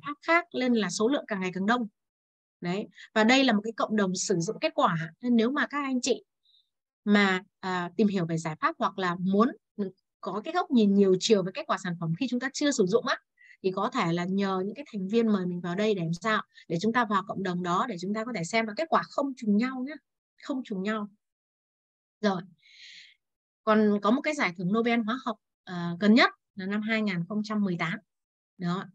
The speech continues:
Và cái giải thưởng Nobel này thì đã được V T một đăng tin. Chúng ta có thể lên YouTube để search lại và xem lại, đúng không ạ?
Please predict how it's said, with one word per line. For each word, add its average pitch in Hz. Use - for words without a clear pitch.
Và 196
cái 202
giải 262
thưởng 175
Nobel 226
này 190
thì 185
đã 175
được 226
V 220
T 220
một 208
đăng 240
tin. 254
Chúng 214
ta 226
có 214
thể 185
lên 220
YouTube 320
để 165
search 339
lại 220
và 175
xem 220
lại, 220
đúng 175
không 180
ạ? -